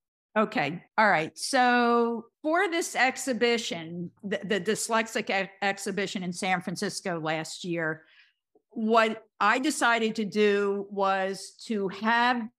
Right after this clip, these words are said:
this image of the data visualization of what makes me curious and juxtapose images that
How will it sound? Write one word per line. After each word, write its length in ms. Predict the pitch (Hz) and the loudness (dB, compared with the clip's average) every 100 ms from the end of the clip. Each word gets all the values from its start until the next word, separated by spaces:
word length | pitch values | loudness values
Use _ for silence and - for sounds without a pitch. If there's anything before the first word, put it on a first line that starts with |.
| _ _ | _ _
this 380 | 226 220 220 - - | -2 -2 -4 -10 -6
image 720 | 202 185 147 160 - - _ | -6 -4 -6 -8 -10 -12 _
of 420 | 180 175 175 175 160 - | 0 2 2 -2 -6 -6
the 120 | 180 | -4
data 320 | 165 208 214 214 | 0 2 2 2
visualization 1200 | 214 208 202 196 160 185 190 196 202 180 180 180 - _ _ _ - | 2 2 0 -2 -2 -2 -2 -4 -8 -8 -10 -10 -14 _ _ _ -2
of 320 | 185 180 165 | 0 0 0
what 240 | 202 208 | 2 2
makes 280 | 208 196 - | 0 -2 0
me 120 | 220 | -2
curious 600 | 180 - 202 185 170 - | -2 0 0 2 -2 -4
and 160 | 196 196 | -8 -4
juxtapose 1200 | 240 240 240 - 247 190 - 240 214 202 190 190 - _ _ _ _ - | 2 2 0 -2 -2 -2 -6 -2 0 2 0 -2 -10 _ _ _ _ -2
images 960 | 247 247 254 240 220 196 202 196 - - _ _ _ _ _ _ _ _ - | 2 4 4 2 2 4 2 0 -6 -12 _ _ _ _ _ _ _ _ -16
that 480 | 196 214 196 196 | -2 2 4 2